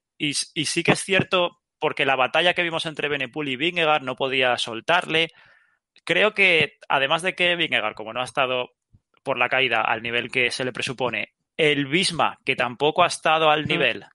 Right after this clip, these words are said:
Speaker 1: eso se ha notado muchísimo. Sobre todo un corredor que,
Speaker 2: Sí,
Speaker 1: bueno,
Speaker 2: sí.
Speaker 1: luego vendrán la-, luego vendrán las decepciones, pero el Tour de Wout van Aert, que era una persona determinante, siempre hacía una etapa que la hacía suya,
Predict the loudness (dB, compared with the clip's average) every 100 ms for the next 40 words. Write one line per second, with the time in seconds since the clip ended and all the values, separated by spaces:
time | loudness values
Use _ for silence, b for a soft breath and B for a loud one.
0 | _ -12 -8 -4 -2 0 2 2 2 0
1 | -6 -8 -6 -4 -4 -6 -10 -12 -8 -6
2 | -4 -4 -2 2 2 2 2 4 6 4
3 | 2 -4 _ _ _ -14 -4 2 4 4
4 | 0 0 0 2 2 0 0 2 4 4
5 | 4 2 2 0 -2 0 0 -2 -12 B
6 | B B -2 0 2 2 0 -4 B B
7 | B B -6 -4 -4 -4 -2 2 0 0
8 | -2 2 4 4 4 2 _ -20 _ _
9 | _ -2 2 4 4 2 0 -2 -4 -2
10 | 0 2 2 0 -8 -4 0 0 2 0
11 | 0 0 0 0 -2 -2 -2 -4 -4 -2
12 | 0 0 0 0 2 2 0 0 -2 -2
13 | -2 0 0